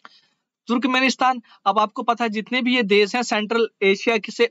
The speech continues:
ऊपर के देश हैं। सेंट्रल एशिया यानी कि ये पहले ये रूस के पार्ट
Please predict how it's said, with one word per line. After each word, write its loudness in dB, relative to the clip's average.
ऊपर 0
के 0
देश -4
हैं। -20
सेंट्रल -2
एशिया 0
यानी -2
कि 0
ये 2
पहले 2
ये -2
रूस 0
के 0
पार्ट 0